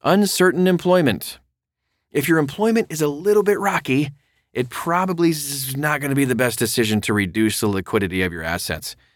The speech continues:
If a job loss occurs, you'll want investment accounts or bank accounts to fall back on instead of home equity.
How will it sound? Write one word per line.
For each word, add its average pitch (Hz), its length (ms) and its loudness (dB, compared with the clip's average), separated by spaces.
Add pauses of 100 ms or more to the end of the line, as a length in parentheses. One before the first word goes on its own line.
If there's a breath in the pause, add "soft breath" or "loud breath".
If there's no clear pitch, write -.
(320)
If 107 140 -2
a 107 60 2
job 113 280 2
loss 113 260 2
occurs, 170 500 0 (360 soft breath)
you'll 113 240 2
want 127 260 0
investment 113 520 0
accounts 104 380 0
or 98 120 2
bank 107 280 -2
accounts 90 380 -4
to 98 80 -4
fall 90 240 -2
back 120 300 -4
on 78 280 -12 (280)
instead 117 400 0
of 120 120 2
home 107 340 0
equity. 95 400 -4